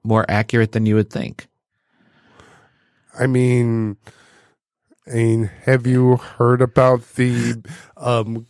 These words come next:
Speaker 2: good practices of, um, Amazon warehousing?
Speaker 1: No, um, I hear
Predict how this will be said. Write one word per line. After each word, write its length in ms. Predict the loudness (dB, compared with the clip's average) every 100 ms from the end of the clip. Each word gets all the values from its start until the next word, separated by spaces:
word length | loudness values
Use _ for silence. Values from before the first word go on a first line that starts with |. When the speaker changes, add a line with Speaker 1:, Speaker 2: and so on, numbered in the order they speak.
| -6
Speaker 2:
good 220 | -6 -6 _ _
practices 920 | -6 0 0 0 -4 -2 0 0 -2 -6 -2
of, 840 | 0 2 2 0 -4 -10 -18 -18 -2
um, 640 | 2 2 0 -6 -8 -10 _ _ _ _ _ _ _ _ -20 _ _ _
Amazon 560 | 0 2 2 2 0 0
warehousing? 720 | 0 2 2 2 0 -2 -4 -14 -20 -20 _ -20 -20 -20 -20 -18 -4
Speaker 1:
No, 500 | 0 2 2 2 2
um, 380 | -2 -4 -4 -4
I 120 | -2
hear 560 | -2 -2 0 0 0